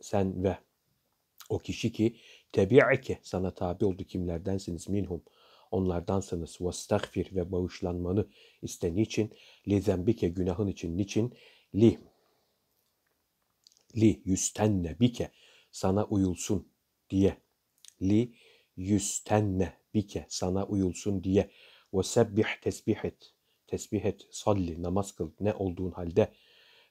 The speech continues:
Mütelebbisen, sarılarak neye? Bihamdi rabbike, Rabbini hamd etmeye. Ne zaman? Bil işiyyi, sabah, ve huve, o da nedir?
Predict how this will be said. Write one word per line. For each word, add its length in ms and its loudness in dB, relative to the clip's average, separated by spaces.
Mütelebbisen, 920 2
sarılarak 720 -2
neye? 300 4
Bihamdi 520 2
rabbike, 500 -4
Rabbini 380 -2
hamd 280 -4
etmeye. 460 2
Ne 300 6
zaman? 640 2
Bil 340 4
işiyyi, 480 -2
sabah, 500 0
ve 100 2
huve, 300 4
o 240 2
da 200 -4
nedir? 460 0